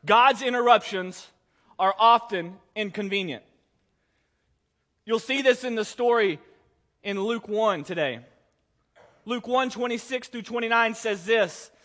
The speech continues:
It says, "In the sixth month of Elizabeth's pregnancy, God sent the angel Gabriel to Nazareth." Remember, this wasn't just your nice little angel. This was a creature of war that battles on behalf of God. "A village in Galilee to,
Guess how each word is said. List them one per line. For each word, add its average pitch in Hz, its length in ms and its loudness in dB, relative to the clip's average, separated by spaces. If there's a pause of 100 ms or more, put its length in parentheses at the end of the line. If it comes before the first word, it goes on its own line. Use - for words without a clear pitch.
(160)
It - 120 -20
says, 214 220 -4
"In 226 120 -4
the 208 80 -6
sixth - 360 -10
month 240 280 2
of 208 160 0
Elizabeth's 220 440 -2
pregnancy, 208 680 -6 (340)
God 214 320 4
sent 226 340 -4
the 190 160 -14
angel 196 480 -6
Gabriel 151 640 -6
to - 120 -18
Nazareth." 139 460 -8
Remember, 147 380 -10
this 139 180 -12
wasn't 143 300 -10
just 135 200 -14
your 139 100 -14
nice 127 280 -8
little 120 160 -12
angel. 117 320 -12
This 127 180 -12
was 117 140 -16
a 101 140 -12 (260)
creature 127 420 -14
of 117 200 -10
war 120 520 -10 (360)
that 113 200 -14
battles 127 360 -6
on 117 100 -12
behalf 113 380 -10
of 110 100 -18
God. 110 340 -8 (440)
"A 175 80 -4
village 226 400 4
in 220 80 -4
Galilee 220 520 6
to, 190 300 -10